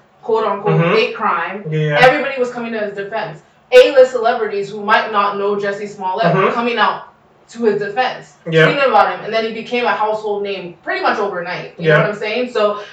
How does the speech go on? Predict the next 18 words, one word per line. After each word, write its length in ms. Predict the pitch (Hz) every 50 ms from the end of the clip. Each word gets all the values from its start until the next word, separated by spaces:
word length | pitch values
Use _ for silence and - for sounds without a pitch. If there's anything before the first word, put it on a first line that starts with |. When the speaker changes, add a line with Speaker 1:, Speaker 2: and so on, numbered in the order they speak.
| - - _ _ _ - -
Speaker 1:
when 380 | 247 311 302 311 320 311 - -
it 120 | 262 247
was 340 | 220 214 208 208 - - - - -
a 80 | 214 214
hate 240 | - 240 240 -
crime 300 | - - 285 285 - -
and 140 | - 220 208 214
when 140 | 220 226
we 120 | 220 214 -
all 260 | - 208 214 214 -
thought 340 | - 226 185 - - - -
this 120 | 202 - -
had 220 | 196 175 170 175
nothing 280 | 196 220 233 247 254 240
to 100 | 233 226
do 140 | 220 226 220
with 140 | 208 196 -
Jussie, 580 | 214 220 226 233 - - 196 185 180 185 185